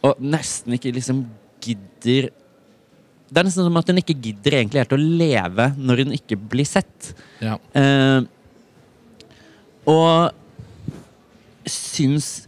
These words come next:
Speaker 1: egentlig alt funket, jeg.
Speaker 2: Ja.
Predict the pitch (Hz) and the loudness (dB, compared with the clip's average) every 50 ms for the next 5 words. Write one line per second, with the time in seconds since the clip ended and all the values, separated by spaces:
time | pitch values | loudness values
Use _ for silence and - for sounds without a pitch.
0 | - - - 117 117 113 110 101 - 131 - - - 101 110 120 117 - _ _ | -8 -4 -2 0 0 0 -2 0 -2 -2 0 2 2 2 2 2 0 -4 _ _
1 | _ _ _ _ _ - - - - - _ _ _ _ _ _ _ _ _ _ | _ _ _ _ _ -16 -16 -16 -16 -20 _ _ _ _ _ _ _ _ _ _
2 | _ _ - - - 165 147 110 - - _ - 220 - - 135 - - _ | _ _ -18 -4 -2 0 0 0 -2 -4 _ -6 -2 0 0 0 0 -2 _